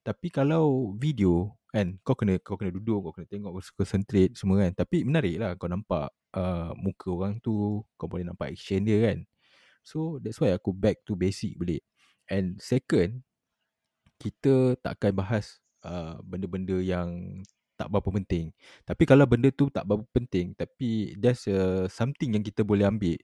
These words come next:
Contoh, kita ada ideologi ke ataupun pemahaman di sebalik tu, kita boleh bahas. No problem.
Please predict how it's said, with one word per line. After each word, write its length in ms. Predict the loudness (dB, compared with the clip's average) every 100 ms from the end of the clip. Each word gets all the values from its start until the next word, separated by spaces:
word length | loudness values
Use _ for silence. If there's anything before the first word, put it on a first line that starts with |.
| -6
Contoh, 320 | -6 -4 -8
kita 380 | -8 -10 -8 -8
ada 80 | -8
ideologi 580 | -6 -2 0 0 -2 -6 -4
ke 100 | -4
ataupun 440 | -2 -4 -4 -4
pemahaman 580 | -2 -2 0 0 -2 -4
di 80 | -8
sebalik 400 | -2 0 0 -2
tu, 80 | -4
kita 160 | -4 -2
boleh 100 | 0
bahas. 380 | 0 -2 -6 -10
No 160 | -4 0
problem. 400 | 2 0 -4